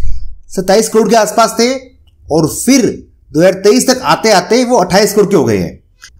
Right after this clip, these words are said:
मतलब तीन साल के अंदर-अंदर सत्ताईस से अट्ठाईस करोड़ के बीच में एसेट्स move कर रहे हैं। Revenue की बात करें तो दो हज़ार बीस वाले financial year में revenue पचास करोड़ के करीब था, फिर उसके बाद दो साल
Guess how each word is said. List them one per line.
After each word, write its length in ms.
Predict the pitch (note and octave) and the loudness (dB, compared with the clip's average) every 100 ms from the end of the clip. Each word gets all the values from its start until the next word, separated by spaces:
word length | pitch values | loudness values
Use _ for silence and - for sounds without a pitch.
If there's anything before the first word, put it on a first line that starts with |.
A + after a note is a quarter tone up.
| - - | -20 -8
मतलब 220 | D3+ G#3 | -2 -2
तीन 280 | - A3+ A#3+ | 0 2 2
साल 220 | G3+ G#3+ | 2 0
के 100 | F#3+ | 0
अंदर-अंदर 460 | G#3+ G3+ G#3 G3+ C4+ | 0 2 0 0 -2
सत्ताईस 400 | - F3 G#3 G3+ | 0 0 0 0
से 60 | |
अट्ठाईस 220 | G#3 F3 F3+ | -2 -2 -2
करोड़ 140 | F3 | -2
के 60 | F3+ | 0
बीच 160 | F3+ | 0
में 120 | F3+ C#4 D4 - - D#3 | -2 -4 -6 -14 -12 -6
एसेट्स 300 | G3 G#3+ - | -4 -4 -2
move 140 | F#3+ F#3+ | -4 -2
कर 120 | B2 | -2
रहे 140 | G2+ | -2
हैं। 160 | F#2 - _ _ _ - | -6 -10 _ _ _ -6
Revenue 380 | D3 D#3+ G3+ B3+ | 0 2 4 2
की 80 | |
बात 220 | A#3 A3+ - | 2 0 2
करें 200 | F#3 F#3+ G#3+ | 2 2 2
तो 80 | G#3 | 2
दो 100 | F3+ | 2
हज़ार 140 | F3+ | 2
बीस 260 | D#3 A#3+ A#3 | 2 0 2
वाले 160 | A#3+ | 2
financial 400 | A3+ A3 G#3 G#3+ | 2 0 -2 0
year 100 | G#3 | 0
में 200 | G3 G3 | 2 0
revenue 360 | F#3+ F3 F#3 G3 | 2 2 2 2
पचास 380 | F#3 D3+ E3+ - | 0 0 0 2
करोड़ 120 | F#3 | 2
के 80 | F3+ | 2
करीब 140 | F3+ | 0
था, 160 | F3+ F3+ C#4+ _ _ _ _ _ | -2 -6 -8 _ _ _ _ _
फिर 100 | G3+ | -4
उसके 240 | D4 - A3 | -2 -2 0
बाद 340 | F3 G#3+ D#3 | 2 0 0
दो 180 | D#3 G3 | 2 2
साल 400 | G#3 F#3+ D#3 G2+ | 2 2 2 0